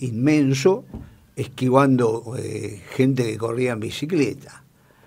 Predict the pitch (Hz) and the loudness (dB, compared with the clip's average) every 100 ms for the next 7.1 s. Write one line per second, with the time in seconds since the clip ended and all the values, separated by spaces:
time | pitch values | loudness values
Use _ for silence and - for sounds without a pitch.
0 | _ _ _ - 127 123 117 113 110 117 | _ _ _ -10 -4 -2 -2 -4 -2 0
1 | 135 180 123 107 117 110 104 - 180 180 | 2 4 4 2 0 -2 -4 -2 0 0
2 | 107 110 107 104 104 117 117 107 98 98 | -2 -4 -8 -10 -8 -4 -2 -4 -6 -12
3 | 107 107 107 117 117 107 127 131 131 104 | -14 -10 -8 -8 -8 -6 -4 -2 -2 -2
4 | 123 165 156 143 - 160 156 143 104 104 | 0 2 2 2 0 0 2 0 -2 -10
5 | 123 - 120 113 - 185 127 147 156 - | -10 -8 -6 -4 2 4 4 0 -4 -12
6 | - 110 101 110 123 123 123 143 190 110 | -8 -6 -6 -6 -4 -4 0 2 2 -2
7 | 196 | -4